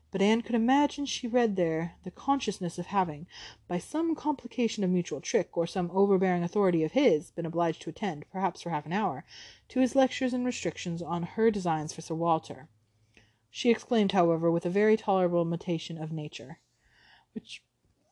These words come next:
a very tolerable imitation of nature. So she made it look realistic, but Anne doesn't buy it, um, though Elizabeth probably does. So Anne is assuming that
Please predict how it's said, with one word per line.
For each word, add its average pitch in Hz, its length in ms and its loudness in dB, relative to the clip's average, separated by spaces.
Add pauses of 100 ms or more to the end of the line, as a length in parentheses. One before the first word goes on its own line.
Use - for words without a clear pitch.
(140)
a 214 100 6
very 233 380 6
tolerable 214 580 6
imitation 190 500 2
of 170 100 0
nature. 165 440 -6 (400)
So 233 140 2
she 208 120 2
made 277 160 8
it 240 80 8
look 226 220 6
realistic, 185 800 2 (680)
but 196 120 4
Anne 196 180 8
doesn't 185 300 6
buy 165 220 8
it, 160 220 -2 (520)
um, 175 460 0
though 185 120 10
Elizabeth 185 400 6
probably 170 320 6
does. 339 380 8 (2250)
So 233 200 8
Anne 285 280 6
is 285 100 4
assuming 202 720 0
that 190 680 4